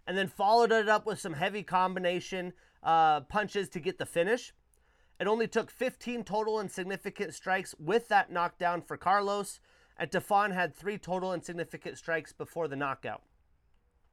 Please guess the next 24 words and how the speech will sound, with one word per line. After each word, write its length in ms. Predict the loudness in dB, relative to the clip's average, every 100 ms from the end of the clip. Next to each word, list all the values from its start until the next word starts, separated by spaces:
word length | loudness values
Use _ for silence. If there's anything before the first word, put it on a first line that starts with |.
| -20 _ _ _
Carlos 460 | 2 4 6 2 2
now 240 | 0 2
is 100 | 0
on 140 | -2 -2
a 100 | -2
two-fight 580 | -2 -2 0 2 2
winning 260 | 0 -4 -4
streak, 360 | -4 -6 -6 -4
both 260 | -4 -2
of 140 | -4 -2
those 280 | -4 -4
coming 320 | -6 -8 -6 -6
in 100 | -6
twenty 260 | -6 -6
twenty-two. 680 | -6 -6 -6 -8 -8 -6 -8 _ _ -20 _
He's 240 | -10 -10 -8
three 320 | -6 -4 -2
and 120 | -4
two 220 | -4 -2
in 100 | -2
the 100 | -2
U 180 | -2 -2
F 140 | -2
C, 400 | -4 -8 -6 -6